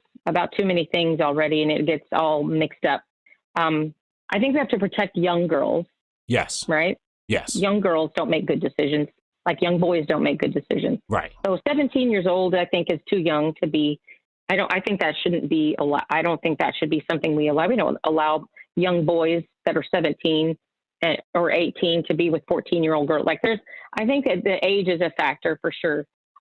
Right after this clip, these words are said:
Speaker 1: Um, so I, I don't know that there needs to be laws. I do think, I, what I see is, um, you kind of went a full circle.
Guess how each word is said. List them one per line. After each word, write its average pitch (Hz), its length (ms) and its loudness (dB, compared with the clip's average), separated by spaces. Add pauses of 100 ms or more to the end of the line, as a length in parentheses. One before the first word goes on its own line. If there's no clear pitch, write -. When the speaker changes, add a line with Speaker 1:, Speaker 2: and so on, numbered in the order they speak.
(140)
Speaker 1:
Um, 156 340 0 (160)
so 185 60 2
I, 214 240 0
I 202 120 0
don't 196 240 0
know 180 180 2
that 165 180 -2
there 175 160 0
needs 165 240 -2 (100)
to 170 60 0
be 160 260 0
laws. 156 600 0 (180)
I 180 100 0
do 180 340 0
think, 208 200 0 (120)
I, 180 240 0
what 269 180 0
I 302 140 0 (140)
see 233 220 2 (100)
is, - 300 0 (840)
um, 160 380 -2 (300)
you 185 140 -2
kind 262 180 0
of 220 80 2
went 226 160 2
a 196 120 -2
full 202 180 0 (100)
circle. - 360 -2